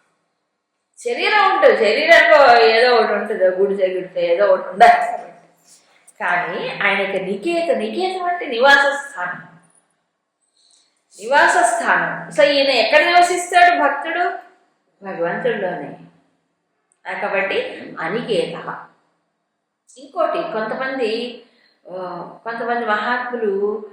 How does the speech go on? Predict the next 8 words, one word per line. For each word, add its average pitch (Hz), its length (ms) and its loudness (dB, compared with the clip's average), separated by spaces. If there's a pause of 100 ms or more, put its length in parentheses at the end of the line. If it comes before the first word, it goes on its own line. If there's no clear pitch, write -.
(340)
వాళ్ళు 185 240 -6
ఏమంటారంటే, 202 880 -6 (280)
ఆ, 170 360 -14
నిరంతరం 277 580 0
సంచరి 247 480 0
అవధూతలు 254 580 4
ఉంటారు - 300 -14 (680)
కొంతమంది. - 580 -6